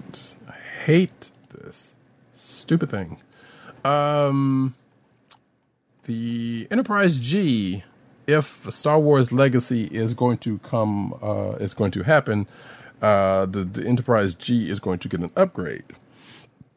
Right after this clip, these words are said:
Uh, and this comes from Dave Blast, uh, the, uh, production designer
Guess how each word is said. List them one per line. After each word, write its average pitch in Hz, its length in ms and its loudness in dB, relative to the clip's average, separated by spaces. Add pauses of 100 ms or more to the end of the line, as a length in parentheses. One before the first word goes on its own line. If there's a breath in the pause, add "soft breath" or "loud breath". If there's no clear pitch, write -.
(360)
Uh, 123 300 4
and 113 160 2
this 113 80 -4
comes 113 280 0
from 101 160 -4
Dave 107 340 0
Blast, 104 580 0
uh, 95 220 0
the, 95 340 -2
uh, 90 60 -2
production 92 560 -2
designer 85 640 -4